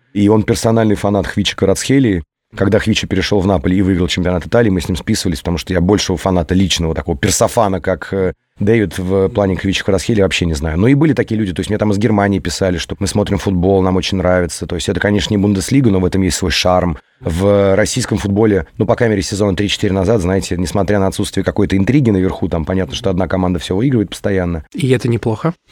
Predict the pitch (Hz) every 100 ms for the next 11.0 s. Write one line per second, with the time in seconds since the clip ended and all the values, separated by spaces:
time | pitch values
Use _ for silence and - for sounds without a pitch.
0 | _ 139 180 226 240 208 226 226 226 214
1 | 165 117 95 110 101 85 73 _ _ _
2 | _ 113 143 139 131 104 98 101 _ 165
3 | 135 117 147 147 - 143 120 120 139 -
4 | - 113 - 104 107 107 - 104 104 101
5 | 104 98 98 92 110 95 98 82 82 76
6 | 76 - - 90 90 87 98 98 98 -
7 | 90 98 87 85 - 92 90 87 90 87
8 | - 90 85 82 95 98 110 107 95 -
9 | - 95 87 82 - - 101 92 - 98
10 | 92 87 78 - - 92 90 90 90 92